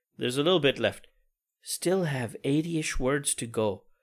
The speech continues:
Don't know what else to talk about. Need to get to class soon. I mean, actually, uh, should I just finish this off next time? I'll finish this little remainder off next time, all right? <laughs> Thanks for listening.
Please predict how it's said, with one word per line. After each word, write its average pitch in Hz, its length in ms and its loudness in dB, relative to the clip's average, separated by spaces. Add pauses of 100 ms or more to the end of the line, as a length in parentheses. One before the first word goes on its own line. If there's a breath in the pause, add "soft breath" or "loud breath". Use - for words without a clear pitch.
(320)
Don't 240 240 4
know 220 120 4
what 156 200 2
else 196 220 0
to 165 60 -14
talk 240 380 -6
about. 98 440 -6 (720)
Need 214 260 0
to 156 80 -4
get 151 220 -4
to 117 80 -8
class 170 440 -4
soon. 85 440 -8 (680)
I 131 80 -4
mean, 170 440 -2 (320)
actually, 139 600 0
uh, 135 240 -4 (800)
should - 280 -4
I 220 80 0
just 185 200 -4
finish 147 300 0
this - 200 0
off 123 220 0
next 107 260 -4
time? 127 280 -6
I'll 156 100 4
finish 208 320 0
this - 380 -2 (160)
little 135 500 2
remainder 123 480 2
off 101 220 -2
next 107 220 -6
time, 90 240 -4 (200)
all - 80 -2
right? 208 200 4 (760 loud breath)
<laughs> - 460 0
Thanks 190 260 4
for 202 100 4
listening. 220 580 4